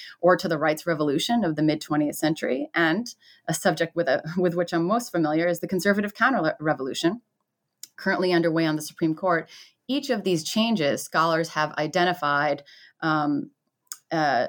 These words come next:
how they originated with changes in law school and, and legal education.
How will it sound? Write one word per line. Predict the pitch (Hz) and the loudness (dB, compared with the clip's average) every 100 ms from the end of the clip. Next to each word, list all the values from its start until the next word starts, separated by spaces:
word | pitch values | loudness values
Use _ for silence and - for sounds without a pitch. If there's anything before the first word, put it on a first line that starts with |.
| - | -6
how | 160 185 175 | -6 -2 0
they | 175 170 165 | 2 0 0
originated | 170 170 247 214 160 120 104 165 _ _ _ | -2 2 2 2 0 0 -2 -2 _ _ _
with | 160 170 160 160 147 - | 0 2 2 -2 -6 -16
changes | - 175 165 160 156 156 - - | -6 0 2 2 -2 -4 -4 0
in | 156 143 | 0 2
law | 156 156 | 2 2
school | 156 - 143 143 147 151 _ _ _ | 0 -4 -2 -2 -6 -16 _ _ _
and, | 170 165 156 156 - | -2 0 0 -2 -2
and | 143 143 | -2 0
legal | 151 143 | 0 0
education. | 131 127 104 - 101 - - - | 0 -2 -8 -6 -6 -6 -8 -10